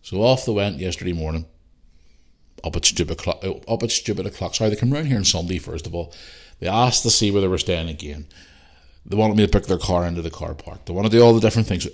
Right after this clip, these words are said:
everything was organised. And then I got an email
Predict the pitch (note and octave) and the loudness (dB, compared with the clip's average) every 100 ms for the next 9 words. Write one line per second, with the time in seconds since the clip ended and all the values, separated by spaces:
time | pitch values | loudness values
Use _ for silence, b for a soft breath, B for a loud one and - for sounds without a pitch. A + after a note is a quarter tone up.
0 | - C#3 C#3+ B2+ A#2 G#2 G2+ F2 E2 F2+ | 0 0 2 0 0 0 0 -2 -4 -6
1 | F2 E2+ - G2 G2+ G2+ G2 F#2 F#2 F2+ | -8 -10 -12 -8 -4 -4 -4 -4 -4 -4
2 | F2+ F2+ F#2 - | -4 -4 -4 -8